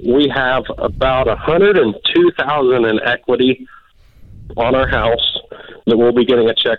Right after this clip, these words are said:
for tomorrow. And then we're wanting to, uh, get a little bit nicer truck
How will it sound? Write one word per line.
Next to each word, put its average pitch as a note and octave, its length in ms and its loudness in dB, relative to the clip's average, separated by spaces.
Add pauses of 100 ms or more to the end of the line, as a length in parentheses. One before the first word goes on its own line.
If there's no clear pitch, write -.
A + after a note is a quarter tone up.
for A#2+ 160 0
tomorrow. G#2 440 0 (920)
And B2+ 160 2
then C3 520 2 (480)
we're C3 180 2
wanting D3 320 2 (120)
to, C3+ 440 2 (120)
uh, A2 340 0
get B2+ 220 0
a B2+ 40 2
little C3 160 2
bit A#2+ 160 0
nicer A#2 400 0 (100)
truck A2 200 -4